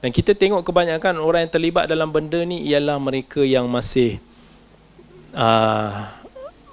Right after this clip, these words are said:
masih baru berkenalan dengan sunnah sometime ataupun, ah, yalah, ada yang lama juga. But ni antara sikap-sikap yang perlu kita,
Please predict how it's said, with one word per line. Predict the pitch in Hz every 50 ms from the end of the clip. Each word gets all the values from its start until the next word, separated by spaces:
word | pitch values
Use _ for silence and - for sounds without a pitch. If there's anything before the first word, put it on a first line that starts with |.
| 494 415 370 349
masih | 247 226 - - 196 180
baru | 160 160 160 156 147
berkenalan | 135 123 - 123 123 123 127 123 123 123
dengan | -
sunnah | 202 208 190 185 180 165 180
sometime | 175 170 175 180 165 160 160 156 156 156 139
ataupun, | 135 - 135 123 - 135 127 127 123
ah, | - - 69 71 71 71 71 73 - 80 76 156 156 - - - - - - - - - -
yalah, | - 208 233 208 - - - - - - - - - - 214 196 185 185 185 214 208
ada | 202 196 180
yang | 156 143 139
lama | 135 143 143
juga. | 147 165 170 151 - - - -
But | - 151 147 - - - - - - - - - -
ni | 160 165 170
antara | 156 160 156 - 147
sikap-sikap | - 165 - 151 - 151 143 - 160 147 143
yang | 143 139 139
perlu | 156 151 143 147 147 147 131 123 117 - - - - - - - - - - -
kita, | - 135 131 - 147 135 135 139 143 135 - -